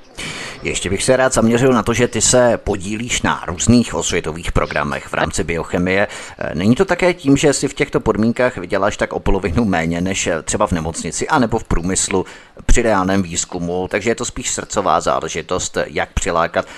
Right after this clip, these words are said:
nové lidi do biochemie, než že by ten hlavní faktor, motivační faktor, řekněme, v osvětě, eh, představoval primárně finanční ohodnocení, když bys to vlastně měla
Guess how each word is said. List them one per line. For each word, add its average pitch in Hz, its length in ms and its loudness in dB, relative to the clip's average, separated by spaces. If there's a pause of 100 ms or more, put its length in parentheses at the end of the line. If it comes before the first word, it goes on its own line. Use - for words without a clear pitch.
(120)
nové 85 260 2
lidi 80 220 -6
do 87 100 -2
biochemie, 85 580 -4
než 87 280 -8
že 87 160 -8
by - 80 -6
ten 107 160 -4
hlavní 92 320 -2
faktor, 101 440 -2
motivační 98 600 -2
faktor, 78 340 -6
řekněme, 78 500 -6 (360)
v - 100 -8
osvětě, 92 520 -2
eh, 69 260 -6 (260)
představoval 90 800 -2
primárně 87 760 -2
finanční 90 540 -6
ohodnocení, 85 800 -4 (380)
když 92 200 -6
bys - 240 -2
to 110 120 0
vlastně 98 360 -2
měla 92 480 0